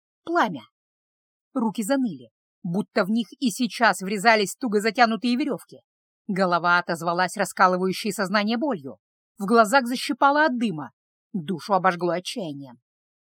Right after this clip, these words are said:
И крики, крики, они звучали отовсюду. "Ведьме пламя! Тебе гореть!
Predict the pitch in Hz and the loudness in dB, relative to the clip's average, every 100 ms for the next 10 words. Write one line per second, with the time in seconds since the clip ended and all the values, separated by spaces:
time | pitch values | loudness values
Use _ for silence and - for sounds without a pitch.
0 | _ 214 180 165 160 _ _ - 220 254 | _ -6 -6 -8 -14 _ _ -4 0 0
1 | - - _ _ _ _ _ 320 302 226 | -2 -12 _ _ _ _ _ 0 2 0
2 | - 127 _ _ _ - 233 254 214 269 | -6 -18 _ _ _ 0 2 2 0 -2
3 | - 247 254 294 - 208 147 139 _ _ | 0 2 2 -2 -6 -10 -10 -14 _ _
4 | _ _ _ _ 170 233 240 190 220 233 | _ _ _ _ 0 4 4 4 -2 -2
5 | 233 _ - 233 320 233 160 - _ _ | -6 _ -4 2 2 2 -4 -12 _ _
6 | _ _ - 240 202 226 220 254 320 - | _ _ 0 4 4 4 6 4 4 2
7 | - - | -2 -20